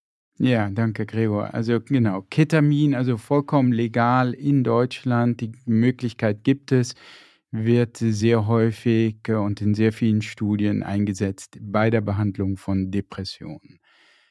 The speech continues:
Ja, Gregor, wir haben ziemlich ausführlich gesprochen. Wenn man jetzt so ein bisschen einen Ausblick gibt über dieses Thema, über Psychedelika und Therapien,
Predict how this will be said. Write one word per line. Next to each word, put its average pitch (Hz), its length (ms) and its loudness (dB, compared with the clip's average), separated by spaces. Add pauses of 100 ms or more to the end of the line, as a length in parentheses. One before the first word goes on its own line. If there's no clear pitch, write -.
(160)
Ja, 147 180 2
Gregor, 139 420 2
wir 143 140 2
haben 151 240 2
ziemlich 160 400 0
ausführlich 143 580 0
gesprochen. 139 960 0
Wenn 151 180 2
man 156 180 4
jetzt 151 200 0
so - 80 -2
ein 143 80 4
bisschen 147 280 2
einen 135 120 2
Ausblick 131 680 0
gibt 110 340 -2
über 120 480 0
dieses 107 340 -2
Thema, 113 340 2
über 113 200 0
Psychedelika 131 1000 0
und 120 220 -2
Therapien, 139 800 0